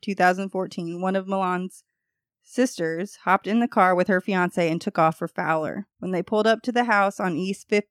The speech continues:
Street, the address the family had tracked down for Terry, they could make out what appeared to be figures of two people inside, but no one would answer the door. From the alley, they looked through a garage window and saw a Mercury Mountaineer S U V, a baby carrier, and many of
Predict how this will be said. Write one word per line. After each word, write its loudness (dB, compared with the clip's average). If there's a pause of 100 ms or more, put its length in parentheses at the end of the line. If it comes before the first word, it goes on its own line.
Street, -6 (440)
the -2
address 4
the -8
family 0
had -2
tracked -4
down 0
for -6
Terry, -2 (520)
they 0
could 2
make 2
out 6
what 4
appeared -2
to -2
be -6
figures -2
of -6
two 0
people -2
inside, 2
but 0
no 2
one 0
would 0
answer -4
the -8
door. -2 (640)
From 4
the -2
alley, 2
they 0
looked 0
through 0
a 0
garage 4
window 0
and -2
saw 2
a 0
Mercury -2
Mountaineer -2
S -4
U -6
V, -4
a -8
baby 2
carrier, -2
and -2
many 0
of 2